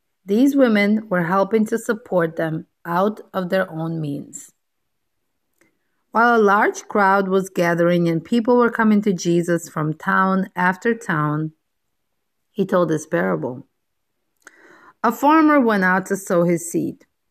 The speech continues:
As he was scattering the seed, some fell along the path. It was trampled on, and the birds ate it up. Some fell on the rocky ground,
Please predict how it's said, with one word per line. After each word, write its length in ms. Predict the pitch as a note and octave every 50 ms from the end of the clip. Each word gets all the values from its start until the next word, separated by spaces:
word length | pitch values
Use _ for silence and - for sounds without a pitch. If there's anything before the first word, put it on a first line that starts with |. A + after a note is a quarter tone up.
| _ _ _ _ _ _ _ _ _ _ -
As 140 | - F#3+ G3
he 100 | - G#3+
was 220 | F#3+ F#3+ F#3+ F#3+
scattering 540 | - - - G#3 G#3 G#3+ G#3+ A3 A3+ A3 A3
the 100 | G#3 A3
seed, 460 | G#3+ - - - F#3 E3 D#3+ E3 -
some 340 | - - - F3+ F3 F#3 F#3+
fell 260 | F#3 - F#3+ F#3+ F#3+
along 280 | F#3+ F#3+ F#3+ G3 G3 G3+
the 80 | G#3 G3+
path. 500 | G#3 - E3+ D3 D3+ C#3+ C#3+ - _ _ _ _ _ _ _ _ _ _ _ _ _ _ _ _
It 80 | - F#3
was 200 | F3 E3+ - -
trampled 540 | - - G#3+ A3 A3+ G#3+ A3 G#3+ G#3+ G#3+ G#3+
on, 400 | F3 D#3 D3 C#3+ C#3 C#3 D3 D#3+ _ _ _ _ _ _ _ _ _
and 160 | - G#3 G#3 G3+
the 80 | F#3+
birds 520 | F3+ F3 E3 F#3+ G3+ A3 A3+ A#3+ G#3+ G#3+ - -
ate 180 | G3+ G3+ G3+ G3
it 100 | G3 F#3
up. 340 | F#3+ F#3+ F3+ - - _ - _ _ _ _ _ _ _ _ _ _ _ _ _ _ _
Some 360 | - - A#3+ A#3+ B3 C4 C4+
fell 580 | C4 - - - - A3+ A3+ A3+ A3+ A3+ A3+ -
on 220 | - - G#3 G3+
the 120 | G3 F#3
rocky 500 | F3+ E3+ G3+ G3+ A3+ B3 A#3+ B3 - F#3
ground, 680 | E3 D#3 E3 D#3 D3 C#3+ C#3+ C#3 C#3 D3 D#3 D3+ - -